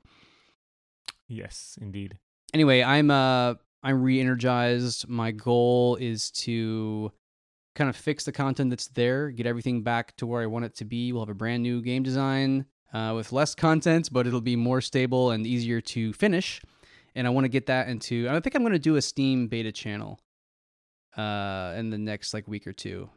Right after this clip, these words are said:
Speaker 2: because I don't wanna put it out to production because it's, it's gonna be buggy. I'm gonna need help testing it for sure.
Speaker 1: Oh, yeah, yeah. Absolutely.
Speaker 2: Yeah.
Speaker 1: Plus, it'd be good to get people's actual feedback, right? Like, another, uh, thing that we tend to do is we tend to make these decisions and,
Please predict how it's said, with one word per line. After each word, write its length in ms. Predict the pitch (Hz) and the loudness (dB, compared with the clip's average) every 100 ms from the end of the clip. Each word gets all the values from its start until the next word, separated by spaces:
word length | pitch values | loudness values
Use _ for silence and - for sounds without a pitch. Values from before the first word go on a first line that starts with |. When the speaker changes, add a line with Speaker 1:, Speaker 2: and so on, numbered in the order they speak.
| _ | _
Speaker 2:
because 640 | 98 - 113 104 101 104 | -12 -6 -4 -4 -4 -6
I 100 | 107 | -4
don't 160 | 117 131 | -4 -2
wanna 120 | 131 | -4
put 160 | - 120 | -4 -4
it 60 | |
out 240 | 110 104 - _ _ | -4 -4 -8 _ _
to 200 | - 110 | -12 -12
production 580 | 98 101 98 - 98 90 - | -8 -8 -8 -10 -12 -14 -16
because 240 | - 107 98 | -14 -12 -12
it's, 380 | 92 - - - | -12 -12 -12 -14
it's 120 | 101 | -10
gonna 140 | 110 | -10
be 100 | 95 | -10
buggy. 320 | 78 78 76 | -12 -16 -16
I'm 80 | 104 | -12
gonna 100 | 104 | -12
need 140 | 95 92 | -12 -12
help 180 | 95 | -14
testing 320 | - - - 87 | -14 -16 -14 -16
it 140 | - | -16
for 100 | - | -20
sure. 280 | - 90 73 _ _ _ - | -14 -14 -14 _ _ _ -2
Speaker 1:
Oh, 140 | 127 | 0
yeah, 220 | 113 92 85 | 0 -2 -8
yeah. 240 | 85 - 98 _ _ | -12 -14 -16 _ _
Absolutely. 580 | 117 110 - 110 104 101 - _ _ - | -8 -8 -8 -12 -12 -14 -16 _ _ -2
Speaker 2:
Yeah. 80 | |
Speaker 1:
Plus, 160 | 233 202 | 2 6
it'd 80 | 170 | 6
be 100 | 151 | 6
good 180 | 143 131 | 4 2
to 60 | |
get 180 | 120 120 | 0 0
people's 420 | - 113 110 98 - | -2 -2 -2 -2 -4
actual 340 | 117 - 101 | -4 -4 -8
feedback, 460 | - 104 95 95 104 | -8 -12 -10 -10 -4
right? 180 | 104 | -4
Like, 240 | 110 104 - _ _ _ _ | -4 -6 -10 _ _ _ _
another, 540 | 131 135 143 123 110 - | 0 4 6 4 0 -4
uh, 500 | 113 107 104 101 98 | -2 0 -2 -4 -6
thing 280 | - 110 107 | -6 -6 -4
that 80 | 107 | -4
we 100 | 107 | -4
tend 220 | 107 101 | -6 -4
to 60 | |
do 220 | 98 101 98 | -4 -2 -2
is 100 | 98 | -4
we 100 | 104 | -4
tend 300 | 110 107 98 | -4 -4 -2
to 280 | 95 95 98 | -2 -2 2
make 260 | 113 113 | 6 6
these 180 | 107 104 | 4 -2
decisions 560 | 101 - 107 101 101 98 | -2 -2 -2 0 -4 -4
and, 220 | 98 | -8